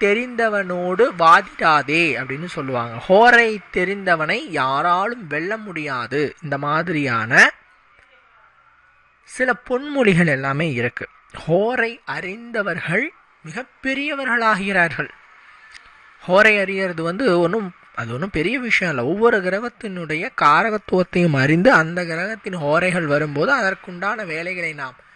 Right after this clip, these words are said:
செய்தோம் என்று சொன்னால், நமக்கு நன்மைகள், நம்முடைய காரியங்கள்ல இருக்கிற தடைகள் நீங்கி வெற்றிகள் கிடைக்கும். அவ்வளவுதான், very simple. அதன்படி பார்த்தோம்னு சொன்னா, இந்த ஜனவரி இருபத்தி ஒன்பதாம் தேதி தை அமாவாசை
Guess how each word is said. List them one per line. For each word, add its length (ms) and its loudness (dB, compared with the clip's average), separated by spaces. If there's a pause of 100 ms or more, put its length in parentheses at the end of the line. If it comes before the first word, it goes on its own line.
(380)
செய்தோம் 540 -6
என்று 220 -12
சொன்னால், 480 0
நமக்கு 400 -4
நன்மைகள், 680 -8 (400)
நம்முடைய 480 -4
காரியங்கள்ல 640 0
இருக்கிற 300 -6
தடைகள் 440 -4
நீங்கி 320 -10
வெற்றிகள் 500 -8
கிடைக்கும். 440 -10 (520)
அவ்வளவுதான், 440 -12 (100)
very 260 -8
simple. 360 -14 (1400)
அதன்படி 560 -2
பார்த்தோம்னு 440 -6
சொன்னா, 360 -10 (580)
இந்த 140 -6
ஜனவரி 580 0
இருபத்தி 420 -10
ஒன்பதாம் 640 -4
தேதி 720 -2
தை 360 0
அமாவாசை 880 6